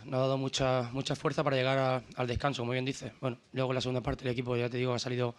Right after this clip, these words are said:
con una ambición, eh, grande y, bueno, hay que felicitar porque el esfuerzo ha sido,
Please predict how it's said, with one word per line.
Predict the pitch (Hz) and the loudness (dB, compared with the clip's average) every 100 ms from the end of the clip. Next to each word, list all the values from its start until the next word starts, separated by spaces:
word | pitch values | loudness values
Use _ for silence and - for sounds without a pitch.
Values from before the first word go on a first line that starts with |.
| - - - - - - - | -12 -18 -16 -16 -16 -16 0
con | 165 | 6
una | 165 | 8
ambición, | 156 156 165 160 156 147 - - | 6 6 6 6 6 4 2 0
eh, | 143 143 143 139 135 127 120 | 2 4 6 4 4 0 4
grande | 156 170 170 170 | 4 6 6 6
y, | 147 127 | 6 4
bueno, | 120 123 | 2 -2
hay | 120 | -4
que | 120 | -2
felicitar | 123 - 135 135 | 0 0 0 0
porque | - 127 | -2 -2
el | |
esfuerzo | 120 - 107 | -2 -4 -6
ha | 110 | -6
sido, | - 127 117 113 | -2 0 0 -2